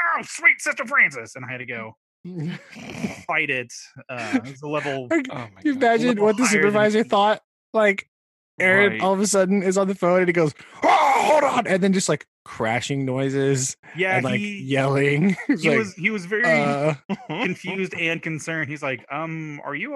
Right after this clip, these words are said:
Speaker 1: okay?" And I'm like, "No, I'm fine. I'm fine. Everything's fine. Don't worry about it."
Speaker 2: Like,
Speaker 1: And it's
Speaker 2: "Are
Speaker 1: like
Speaker 2: you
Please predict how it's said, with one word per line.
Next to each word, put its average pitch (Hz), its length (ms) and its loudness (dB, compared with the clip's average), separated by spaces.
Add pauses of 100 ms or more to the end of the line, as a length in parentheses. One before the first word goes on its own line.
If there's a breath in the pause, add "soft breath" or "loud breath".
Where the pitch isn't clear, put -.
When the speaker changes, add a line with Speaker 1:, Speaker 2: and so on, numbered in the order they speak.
(100)
Speaker 1:
okay?" 185 340 -4
And 214 80 -8
I'm 202 60 -10
like, 175 180 -4 (160 loud breath)
"No, 208 80 -2
I'm 180 120 -4
fine. 131 300 -6
I'm 123 100 -6
fine. 120 180 -6
Everything's 139 300 -8
fine. 98 180 -12
Don't 143 140 -6
worry 123 100 -8
about 95 160 -12
it." 104 80 -12
Speaker 2:
Like, 143 180 -2
Speaker 1:
And 131 60 -8
it's 127 60 -4
Speaker 2:
"Are 135 40 0
Speaker 1:
like 143 180 -2
Speaker 2:
you 160 140 0